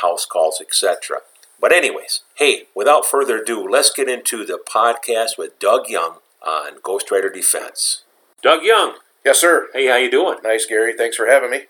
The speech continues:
Speaker 1: Yeah, well, you invited me over to your house, and <laughs> I thought, you know, you're gonna have a, a buffet meal for me and everything, and, uh,
Speaker 2: Well, I could.
Speaker 1: Yeah, <laughs> I know you
Speaker 2: I've got
Speaker 1: could.
Speaker 2: pork rinds.
Speaker 1: <laughs> That's probably as good as I get.
Speaker 2: <laughs>
Speaker 1: I could miss a few meals, and it'd probably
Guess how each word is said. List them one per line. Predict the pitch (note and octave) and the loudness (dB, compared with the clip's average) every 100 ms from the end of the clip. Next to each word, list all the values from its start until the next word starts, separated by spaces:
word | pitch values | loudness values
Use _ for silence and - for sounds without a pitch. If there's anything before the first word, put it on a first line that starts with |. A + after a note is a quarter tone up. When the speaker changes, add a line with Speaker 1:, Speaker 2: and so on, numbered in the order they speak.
| C#3 | -4
Speaker 1:
Yeah, | F3+ | -2
well, | G#2 | -2
you | G2 | -4
invited | G2 B2+ D#3 | -2 -2 -2
me | A2 | -2
over | A2+ | -2
to | G#2+ | -2
your | F#2+ | -2
house, | G#2 E3 - | 0 0 0
and | - G2 - | 0 0 -2
<laughs> | |
I | G#2+ | -4
thought, | C3+ B2 G#2 - | -2 0 0 -2
you | A2+ | -10
know, | G2 | -10
you're | F#2+ | -6
gonna | G#2 G2 | -8 -6
have | F#2 | -8
a, | F2 F#2 G#2+ | -10 -14 -12
a | |
buffet | G#2 A2 G#2+ A#2 G2 | -6 -2 -2 -2 -6
meal | F#2+ A2+ | -6 -8
for | B2 - C3 | -8 -6 -6
me | B2 | -6
and | G2+ | -8
everything, | A2 A#2+ B2 A#2+ | -8 -8 -10 -10
and, | F2 F2 | -14 -14
uh, | F2 E2 _ _ _ | -14 -16 _ _ _
Speaker 2:
Well, | C#3+ F3+ F3+ | 0 0 0
I | D3 | -2
could. | - A3+ G#3 - - | -2 -2 -4 -12 -2
Speaker 1:
Yeah, | C3+ C3 - | 0 0 -2
<laughs> | |
I | - | -12
know | A2 | -10
you | A2 | -4
Speaker 2:
I've | B2+ | -2
got | G3+ | 0
Speaker 1:
could. | F3 | -2
Speaker 2:
pork | E3 F3 | -2 -4
rinds. | C3 C3+ - _ | -8 -12 -16 _
Speaker 1:
<laughs> | - - - - - G3 - - F3 - - - _ - - - - - | -4 -4 -2 -2 0 -2 -2 -2 -2 -4 -8 -8 _ -10 -10 -14 -12 -8
That's | - - | -6 -4
probably | - A#2+ A2 | 0 2 0
as | G2+ | -4
good | - G#2 | -4 -4
as | G#2 | -4
I | G2+ F#2 | -6 -6
get. | G#2 G#2 - - - | -6 -8 -8 -12 -12
Speaker 2:
<laughs> | - | -8
Speaker 1:
I | - A#2+ | -2 0
could | - - - | -2 -8 -10
miss | A#2 A#2 - | -4 -2 -4
a | |
few | - G2+ F#2 | -6 -10 -8
meals, | F#2 G2 | -8 -6
and | F#2 | -8
it'd | F2 F2 | -12 -6
probably | G2+ F2+ F2 | -4 -4 -6